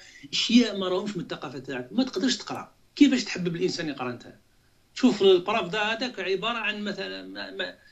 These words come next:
يعني، آه، ك-، كتاب هكذا فيه، فيه، يعني فيه ورق وخلاص. تقول خالي. حتى في الثمانينات بداو يدخلوا كتب، آه، كون نشفى لهم كتب قيمة مثلًا كيما س-، كيما سيون سيفي نشفى له.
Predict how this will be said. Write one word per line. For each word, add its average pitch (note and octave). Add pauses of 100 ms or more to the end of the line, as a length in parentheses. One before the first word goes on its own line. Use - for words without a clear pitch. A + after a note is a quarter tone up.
(300)
يعني، B3+
آه، A3
ك-، -
كتاب G#3
هكذا E3+
فيه، D#3+
فيه، D#3+
يعني E3
فيه D3+
ورق D3+
وخلاص. - (240)
تقول G3
خالي. C#3+ (800)
حتى C4+
في G#3+
الثمانينات G3
بداو F#3
يدخلوا E3
كتب، C3+
آه، C3+
كون C#3
نشفى C3+
لهم B2
كتب B2
قيمة A#2
مثلًا B2
كيما B2
س-، - (400)
كيما C#3+
سيون C#3+
سيفي C#3 (420)
نشفى C#3+
له. A#2+